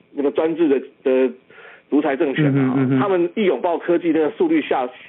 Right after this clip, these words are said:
Speaker 1: 就是速度惊人。
Speaker 2: 哦，
Speaker 1: 他们现在已经把
Speaker 2: 是。
Speaker 1: A I 用在他们全，全国里面，他们，我看大概有上千万颗吧，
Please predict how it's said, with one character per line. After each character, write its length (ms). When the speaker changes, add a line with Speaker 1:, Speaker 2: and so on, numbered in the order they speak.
Speaker 1:
就 80
是 160
速 120
度 120
惊 100
人。 100
Speaker 2:
哦， 100
Speaker 1:
他 80
们 100
现 80
在 60
已 40
经 100
把 140
Speaker 2:
是。 180
Speaker 1:
A 60
I 100
用 160
在 80
他 120
们 180
全， 420
全 280
国 220
里 100
面， 180
他 100
们， 140
我 60
看 260
大 100
概 160
有 100
上 200
千 160
万 200
颗 200
吧， 140